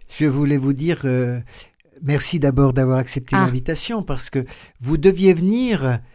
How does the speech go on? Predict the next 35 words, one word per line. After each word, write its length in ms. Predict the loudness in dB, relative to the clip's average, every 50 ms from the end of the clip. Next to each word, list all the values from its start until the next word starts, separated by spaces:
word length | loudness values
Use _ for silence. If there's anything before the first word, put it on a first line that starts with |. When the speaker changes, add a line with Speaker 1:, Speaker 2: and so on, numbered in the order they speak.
| -20 _ _ _ _ -6
Speaker 1:
au 120 | -6 -4
moment 460 | -2 -2 -2 -2 -2 -4 -4 -4 -4
du, 580 | -6 -8 -10 -8 -6 -4 -4 -4 -4 -6 -8 -12 -14
vous 240 | -8 -6 -4 -4 -4
êtes 160 | -4 -6 -6
orthodoxe, 640 | -8 -10 -8 -8 -8 -6 -4 -4 -6 -6 -8 -10 -8
au 80 | -8
moment 460 | -6 -6 -6 -6 -4 -4 -4 -4 -4 -4
où 80 | -4 -2
le 140 | 0 0
Noël 480 | 0 0 0 0 0 0 0 -2 -2 -4
orthodoxe 760 | -6 -6 -8 -8 -8 -6 -4 -4 -4 -4 -4 -6 -10 -10 -10 -10
correspond 500 | -8 -6 -6 -4 -4 -6 -6 -2 -2 -2
à 80 | 0 0
l'épiphanie 760 | -2 -2 -4 -4 -6 -6 -4 -2 -2 0 0 0 -2 -2 -4
chez 180 | -8 -8 -6 -4
les 140 | -4 -4 -4
catholiques. 680 | -6 -6 -4 -2 -2 -2 0 -2 -4 -4 -6 -10 -12 -12 -16 -14
Speaker 2:
C'est 140 | -8 -6 -6
Speaker 1:
Et 20 | -4 0 -2
Speaker 2:
ça. 40 | -2 -2
Speaker 1:
puis 120 | -2 -4 -2
il 80 | 0
y 80 | 0 2
a 80 | 2 4
eu 160 | 4 4 2
la 160 | 2 0 -4 -4 -8 _ -20 _ -14
période 320 | -12 -10 -8 -6 -6 -6 -6
du 80 | -8
coronavirus, 960 | -10 -8 -6 -4 -4 -4 -6 -6 -6 -6 -8 -6 -6 -6 -4 -4 -6 -8 -8 -8
nous, 100 | -6 -6
nous 140 | -4 -6
sommes 280 | -6 -6 -6 -6 -4 -4
début 260 | -4 -4 -4 -4 -4
février, 640 | -4 -4 -4 -2 -2 -2 -2 -2 0 -2 -2 -2 -4